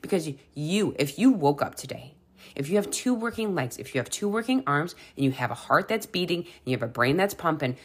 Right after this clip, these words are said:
you can fucking do anything you want. You can get outside and put those shoes on and you can walk. That is free. That's an opportunity, my friends. And that's where you should start today.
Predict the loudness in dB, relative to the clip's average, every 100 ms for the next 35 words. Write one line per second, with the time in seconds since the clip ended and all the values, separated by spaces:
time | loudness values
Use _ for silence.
0 | -18 -4 -2 0 -2 0 -2 0 0 -2
1 | 0 2 2 0 -2 -2 -6 -8 -20 _
2 | _ _ _ _ _ _ _ _ _ _
3 | _ _ _ -12 -6 -4 0 0 0 -2
4 | -2 -4 -6 -8 -8 -6 -4 -4 -2 -4
5 | -6 -8 -8 -12 -20 -14 -4 -2 -2 -6
6 | -12 -8 -6 -8 -10 _ _ _ _ _
7 | _ -20 -4 -2 0 0 0 -4 -2 4
8 | 4 4 0 -2 -6 -14 -16 -20 -16 -2
9 | 2 4 4 4 2 0 2 2 -2 -6
10 | -2 -2 -4 -16 -20